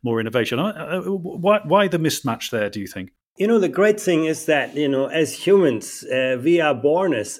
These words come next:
Speaker 2: entrepreneurs. We are born with an abundance of creativity. If you have a three-year-old son or daughter, you know, they're gonna question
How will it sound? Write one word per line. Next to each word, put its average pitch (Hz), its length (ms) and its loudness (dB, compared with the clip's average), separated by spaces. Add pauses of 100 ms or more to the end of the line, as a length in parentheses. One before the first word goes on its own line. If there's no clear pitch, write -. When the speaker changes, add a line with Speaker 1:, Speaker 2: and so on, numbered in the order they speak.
(100)
Speaker 2:
entrepreneurs. 113 840 -8
We 127 160 -4
are 127 80 -2
born 139 420 -2
with 127 160 -2
an 139 80 0
abundance 139 580 0
of 120 460 -2
creativity. 127 800 0
If 113 140 -6
you 139 100 -4
have 143 220 -4
a 135 100 2
three-year-old 139 640 -2
son 143 260 0
or 127 60 4
daughter, 139 320 2
you 113 100 -6
know, 127 140 -6
they're 123 140 -6
gonna 127 220 -6
question 127 460 -8